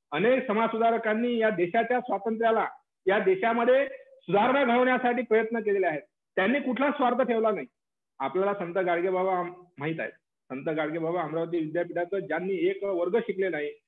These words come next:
त्या माणसाचं, त्या थोर पुरुषाचं नाव एवढ्या मोठ्या विद्यापीठाला दिलं गेलं. हे कशावरून दिलं गेलं मित्रांनो? हे फक्त कार्यावरून दिलं गेलं. कार्य कसं? स्वार्थ ठेवून कार्य होतं का? नाही.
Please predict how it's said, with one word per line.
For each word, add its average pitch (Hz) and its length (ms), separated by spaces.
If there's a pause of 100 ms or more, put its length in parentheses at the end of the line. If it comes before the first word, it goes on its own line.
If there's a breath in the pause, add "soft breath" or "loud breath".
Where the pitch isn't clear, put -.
(200)
त्या 190 140
माणसाचं, 202 560
त्या 214 180
थोर 220 260
पुरुषाचं 202 540
नाव 196 160
एवढ्या 185 240
मोठ्या 190 220
विद्यापीठाला 165 520
दिलं 349 220
गेलं. 269 300 (360 soft breath)
हे 240 80
कशावरून 262 520
दिलं 247 180
गेलं 240 160
मित्रांनो? 233 460
हे 202 460
फक्त 202 220 (120)
कार्यावरून 147 460
दिलं 123 180
गेलं. 117 500
कार्य 277 220
कसं? 277 380 (440)
स्वार्थ 214 360 (400)
ठेवून 285 260
कार्य 262 260
होतं 254 220
का? 285 120
नाही. 196 580